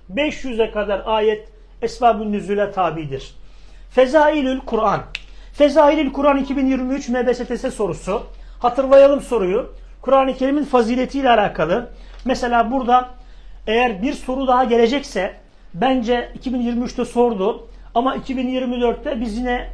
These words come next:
bu derslerin içerisinde bunu da anlatmalıyız. Kıymetli hocalarım, eğer bize bir rivayette Cuma günü Kehf suresini okumanın faziletinden,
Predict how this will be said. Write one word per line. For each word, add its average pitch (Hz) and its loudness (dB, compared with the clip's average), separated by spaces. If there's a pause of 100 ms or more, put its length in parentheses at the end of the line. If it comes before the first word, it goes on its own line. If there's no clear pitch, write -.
bu 214 -4
derslerin 233 2
içerisinde 226 -4
bunu 226 -4
da 226 2
anlatmalıyız. 208 -4 (800)
Kıymetli 330 -4
hocalarım, 233 -2
eğer 277 0
bize 277 0 (320)
bir 247 0
rivayette 240 2 (340)
Cuma 240 0
günü 247 -2 (440)
Kehf 285 -2
suresini 247 -4
okumanın 233 -2
faziletinden, 202 -2